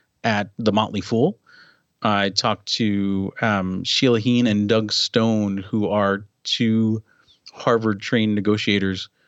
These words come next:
who teach, uh, work on difficult conversations. Um, I've got a podcast that I've recorded but haven't published yet with, um,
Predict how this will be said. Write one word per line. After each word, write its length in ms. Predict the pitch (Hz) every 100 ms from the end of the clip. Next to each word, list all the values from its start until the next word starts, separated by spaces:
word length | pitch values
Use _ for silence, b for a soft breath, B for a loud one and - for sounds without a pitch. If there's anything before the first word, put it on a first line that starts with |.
| _ _
who 160 | 113
teach, 400 | 104 110 101 -
uh, 240 | - 98 92 - - _
work 280 | 120 110 101 123
on 240 | 107 104
difficult 300 | 95 - 101
conversations. 680 | 113 95 92 107 147 147 - _ _ _ _ _ _ 101
Um, 220 | 98 -
I've 420 | 113 104 101 95
got 240 | 101 104 104 _ _
a 200 | 110 101 104 - _ _ _ _ _ _ -
podcast 380 | 123 113 113 104
that 180 | 101 101
I've 200 | 107 101
recorded 420 | 92 120 113 101
but 120 | -
haven't 260 | 117 110 104
published 320 | 113 104 -
yet 200 | 95 -
with, 400 | - 104 95 92 b b b b b _
um, 380 | - 90 85 107